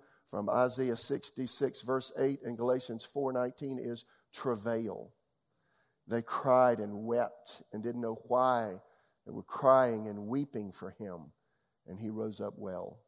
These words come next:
Now, you probably will never know until you get to heaven how many times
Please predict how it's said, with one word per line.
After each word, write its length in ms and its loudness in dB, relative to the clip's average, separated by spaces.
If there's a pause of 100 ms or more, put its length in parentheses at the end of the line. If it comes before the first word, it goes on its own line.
(580)
Now, 140 -2
you 340 0
probably 400 6
will 200 0
never 280 4
know 180 2
until 260 -2
you 120 -4
get 200 -6
to 60 -8
heaven 420 -4 (560)
how 100 4
many 180 0
times 520 2